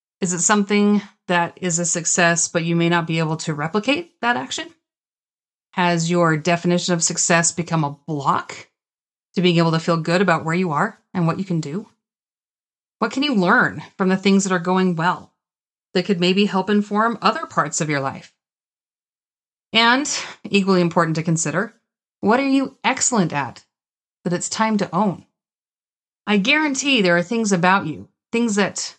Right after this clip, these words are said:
come naturally to you right now that you excel at. Whether it's because you worked really hard at it or because it's your natural disposition, you are excellent in that thing.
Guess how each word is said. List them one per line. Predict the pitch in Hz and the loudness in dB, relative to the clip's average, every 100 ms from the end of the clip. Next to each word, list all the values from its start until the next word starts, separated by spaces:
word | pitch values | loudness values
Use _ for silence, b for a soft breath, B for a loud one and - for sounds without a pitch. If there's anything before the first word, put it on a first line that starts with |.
| _ _ | _ _
come | - 226 190 | 0 2 4
naturally | 202 233 214 165 | 2 0 -4 -4
to | - | -4
you | 156 147 | -6 -6
right | 143 | -10
now | 147 139 147 _ _ _ _ - | -12 -12 -14 _ _ _ _ -4
that | 180 | 0
you | 233 269 | 0 0
excel | 180 - - 180 170 | -4 -2 0 0 -2
at. | 170 - - - _ _ _ _ _ _ - | -12 -14 -16 -16 _ _ _ _ _ _ 0
Whether | 190 196 | 4 4
it's | 180 | 2
because | - 190 202 185 | -2 0 2 2
you | 185 | 4
worked | 180 196 190 | 2 0 -2
really | 165 156 | -2 -2
hard | - 170 180 | 0 0 2
at | 220 | -4
it | 311 - _ _ _ | -6 -18 _ _ _
or | 185 185 | 2 4
because | 180 180 202 190 | 4 0 0 0
it's | 175 | 0
your | 175 | 0
natural | 170 185 190 165 | 0 0 -2 -2
disposition, | 180 - 160 156 156 226 247 - _ _ _ _ - | -2 -2 -2 -2 -2 -4 -6 -10 _ _ _ _ 0
you | 185 | 2
are | 180 - | 2 0
excellent | 214 - 202 156 151 - - _ - | -4 -2 -4 -4 -6 -10 -14 _ -2
in | 180 | 0
that | 170 - | 0 -2
thing. | - 214 - | -6 -6 -8